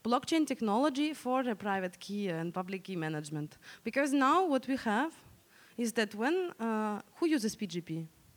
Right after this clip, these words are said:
<laughs> Okay, so very briefly, if we want to use encrypted email,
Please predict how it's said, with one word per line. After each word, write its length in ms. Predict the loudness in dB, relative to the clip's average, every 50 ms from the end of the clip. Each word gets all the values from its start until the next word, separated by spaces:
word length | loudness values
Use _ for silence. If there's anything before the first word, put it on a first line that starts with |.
| _ _ _ _ _ _ _ _ _ _ _ -20 _ _ _ _ _ _ _ _ _ _ _ _ _ _ _ _ _
<laughs> 80 | -10 -8 -8 -8 -12 _ _ -20 _ _ _ _ _ _ -20 -20 -20 -20 -20 _ _ _ _ _ _ _ _ -20 _ -20 -20 -20 -12 _
Okay, 400 | -10 -4 -2 0 0 0 -2 -4
so 360 | -6 -2 0 2 2 2 0 -2 -8 -18 -20 -20 -20 -20 -20 -20 _ _ -20 -20 _ _ -20 _ -20 -20 -20 _ -20 _ -12 -10
very 280 | 0 4 6 6 6 6
briefly, 580 | 4 4 4 4 4 4 4 2 2 2 2 0
if 220 | -2 -4 -4 -4
we 100 | -2 0
want 240 | 2 4 4 4 4
to 180 | 2 -2 -2 -4 -6 _ _ _ _
use 320 | -4 -2 0 0 0 0 0
encrypted 520 | -2 -2 -2 -4 -4 -2 -2 -4 -2 0
email, 400 | 0 0 0 2 2 2 0 0